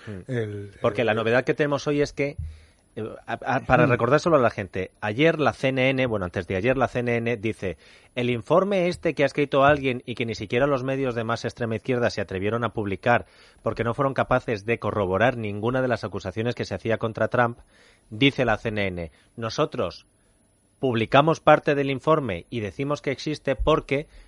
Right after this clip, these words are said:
Speaker 1: nuestras fuentes del espionaje nos han dicho que las acusaciones <clears throat> contra Trump son verdad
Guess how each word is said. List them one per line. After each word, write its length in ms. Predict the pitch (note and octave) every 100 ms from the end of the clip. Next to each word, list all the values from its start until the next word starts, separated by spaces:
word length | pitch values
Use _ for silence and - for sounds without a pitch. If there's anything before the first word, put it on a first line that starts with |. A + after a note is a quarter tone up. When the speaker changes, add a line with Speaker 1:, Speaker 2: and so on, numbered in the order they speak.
| -
Speaker 1:
nuestras 340 | A#2+ A#2 G#2+ -
fuentes 320 | C3 C3 C3+
del 120 | C#3
espionaje 500 | B2+ C#3 C3+ C3+ D3
nos 160 | C3+ B2
han 140 | A#2
dicho 400 | C3+ - C3+ E3 -
que 100 | A2+
las 160 | G#2+
acusaciones 840 | G#2 G2+ G#2 G2+ - D3 A2+ E2+ -
<clears throat> 520 | - - - _ _ -
contra 380 | A#2 A#2 B2+
Trump 340 | B2+ D3+ D#3 F3+
son 280 | - - A2+
verdad 360 | A2+ B2 F3+